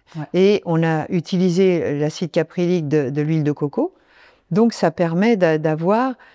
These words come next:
Speaker 2: une huile qui ne passe pas par le métabolisme de la vésicule biliaire et qui va découpler, qui va rendre ton foie cétoactif, qui va passer la barrière encéphalique et qui, euh, découple tes mitochondries. Donc, c'est vraiment quelque chose de génial,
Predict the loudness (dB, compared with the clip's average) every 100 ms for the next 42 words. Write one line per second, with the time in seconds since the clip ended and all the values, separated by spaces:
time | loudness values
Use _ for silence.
0 | _ _ 0 4 6 4 2 0 0 0
1 | -2 -4 -2 -2 0 0 2 2 0 0
2 | 0 0 0 2 2 -2 -4 -6 -4 0
3 | 2 2 0 -8 _ -20 -12 -6 -2 2
4 | 2 2 2 2 -2 2 2 2 _ _
5 | -6 0 2 2 0 0 0 0 -2 -2
6 | -2 0 0 -2 -2 -2 -2 -4 -6 -8
7 | _ -6 -2 -2 -2 -2 -2 0 0 2
8 | 0 0 -2 -6 -4 -2 -2 -6 -12 -20
9 | -20 -20 -20 -8 0 2 0 0 4 6
10 | 4 2 0 2 0 -2 -4 -2 -2 -4
11 | -4 -4 -2 -2 -6 -6 -4 -4 -2 0
12 | 0 0 -2 -6 -4 -2 0 2 2 2
13 | 2 0